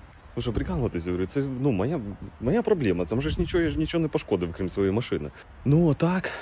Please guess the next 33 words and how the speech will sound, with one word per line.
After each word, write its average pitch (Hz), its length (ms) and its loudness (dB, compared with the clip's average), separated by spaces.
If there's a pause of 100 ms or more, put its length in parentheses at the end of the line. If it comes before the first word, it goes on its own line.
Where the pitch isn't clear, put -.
(200)
надо 127 340 4
ви-, 113 220 4
надо 117 220 4
визивати 110 440 0
поліцію 151 440 0
в 131 40 -4
таких 123 260 -2
случаях, 110 360 0
ви 113 60 0
скрились 107 340 0
з - 60 -10
місця 107 240 0
преступлення, 131 680 0
як 95 280 0
це - 100 2
так?" 156 360 -4 (1300)
Так 127 160 2
не 120 60 4
можна 113 260 4
робити, 113 420 2
тільки 107 220 -4
що 110 140 0
виясняли 117 580 2
кучу 107 280 -2
моментів. 110 480 2
Ну, 131 100 4
вони 98 160 2
там, 85 160 0
я 87 120 4
дав 85 180 4
показання, 107 460 0
вони 87 180 0
записали, 85 440 -4